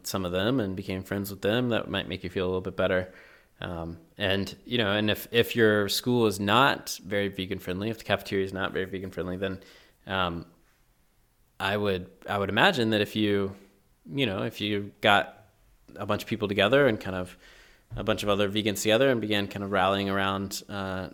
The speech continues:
diversifying the, the menu in the cafeteria or on the campus options, um,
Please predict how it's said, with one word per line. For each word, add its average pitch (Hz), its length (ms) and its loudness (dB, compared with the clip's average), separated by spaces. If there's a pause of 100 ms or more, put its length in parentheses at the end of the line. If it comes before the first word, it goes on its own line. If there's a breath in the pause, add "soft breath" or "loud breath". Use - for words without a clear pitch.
(120)
diversifying 98 720 -2
the, 92 220 -6 (160)
the 95 80 -8
menu 98 320 -2
in 98 60 -2
the 98 60 -4
cafeteria 101 560 2
or 90 300 -2 (480 loud breath)
on 92 220 -4
the 90 80 -4
campus 92 360 -4
options, 104 640 -2
um, 92 360 -4